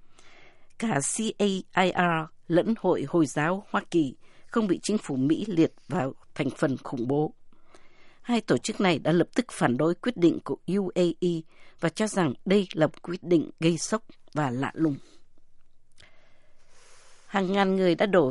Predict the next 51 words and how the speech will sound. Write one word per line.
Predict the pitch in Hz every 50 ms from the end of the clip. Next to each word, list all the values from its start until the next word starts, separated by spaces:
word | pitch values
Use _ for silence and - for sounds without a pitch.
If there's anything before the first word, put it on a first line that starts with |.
| 139
về | 170 175 156 139
đường | - 165 160 156 147
phố | - - 180 208
của | 233 - - -
thủ | - 143
đô | 123 131 180 202 - -
Praha | - 196 202 - - 196 196 185 180 175 175
hôm | - - 202 202
thứ | 180 - 226
Hai | 214 220 214 202 185 170 165 - - - - - - -
để | - 165
kỷ | - - 160 165
niệm | 165 165 143 - - 165
hai | - 220 220
mươi | 214 208 208
lăm | 208 202 202 196 196
năm | 202 196 185 -
chủ | - - 147
nghĩa | 147 156 - 160 -
cộng | - 139 -
sản | - - - 131 117 120
sụp | - - 151 -
đổ | 135 143 139 92
ở | 107
nước | 120 151 202 - - 170
này, | 165 165 143 143 - - - - - - - - - -
trước | - 226 214
đó | - 180 175 180 190 196 196
gọi | 165 - -
là | 131 120
Tiệp | - - 160 - - -
Khắc. | - 190 - - - - - - - - - - - - - - - - -
Ngày | - 190 190 175
mười | 180 175
bảy | 156 160 151 131 120 -
tháng | - 233 262
mười | 233 190
một | 156 151 147 - -
năm | - - 196 208 208
một | 190
nghìn | 175 165 160 147 127
chín | - - 175 196
trăm | - - 208 190
tám | 170 - 175 185
mươi | 208 196 -
chín, | - 190 185 180 190 220 - - - - - - -
sinh | - - - 233 226 226 214
viên | 190 226 220 208 190
đã | - -
tuần | - - 190 165 147 123
hành, | 156 151 147 135 131